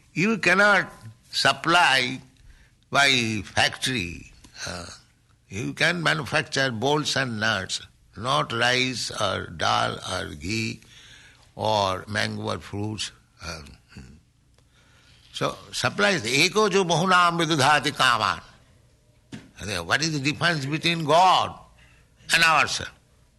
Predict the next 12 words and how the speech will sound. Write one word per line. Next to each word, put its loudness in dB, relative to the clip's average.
We 2
are 6
also 2
living 0
entities. 2
God 6
is 4
also 4
living -8
entity. -8
Nitya 4
Nityana. 2